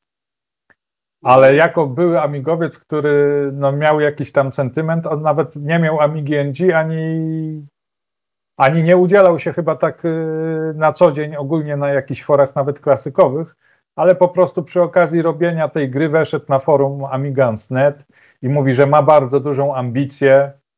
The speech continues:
że chciałby, żeby to też było na Amiga S cztery.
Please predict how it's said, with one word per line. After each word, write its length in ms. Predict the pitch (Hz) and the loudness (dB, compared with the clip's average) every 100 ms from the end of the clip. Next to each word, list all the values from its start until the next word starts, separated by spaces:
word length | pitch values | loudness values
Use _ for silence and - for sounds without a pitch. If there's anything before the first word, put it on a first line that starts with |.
| _ _ _ _ | _ _ _ _
że 160 | 98 123 | -8 -8
chciałby, 380 | - 147 135 131 | 2 2 2 -2
żeby 220 | 127 120 | -4 -4
to 140 | 131 | -6
też 220 | 127 127 | -4 -8
było 260 | 117 135 131 | -6 -4 -4
na 100 | 123 | -4
Amiga 380 | 120 127 113 113 | -6 -6 -2 -2
S 180 | 101 - | -2 -10
cztery. 680 | - 135 131 131 127 127 | -2 4 4 2 -2 -6